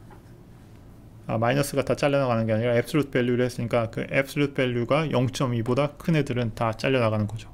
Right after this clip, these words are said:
딱 그 안에 강한 픽들만 킵을 하는 겁니다. 그리고 나서 이제 인버스 프리퀀시, 그 인버스 푸리어 트랜스폼을 해야 원래 시그널을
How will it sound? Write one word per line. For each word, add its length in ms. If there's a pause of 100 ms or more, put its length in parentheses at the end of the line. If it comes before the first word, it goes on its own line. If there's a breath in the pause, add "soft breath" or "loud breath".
(520)
딱 220
그 320
안에 400 (100)
강한 320
픽들만 480
킵을 280
하는 200
겁니다. 260 (720 loud breath)
그리고 300
나서 520 (380 loud breath)
이제 320 (140)
인버스 360
프리퀀시, 460 (220)
그 200
인버스 360
푸리어 220
트랜스폼을 600
해야 380
원래 240
시그널을 640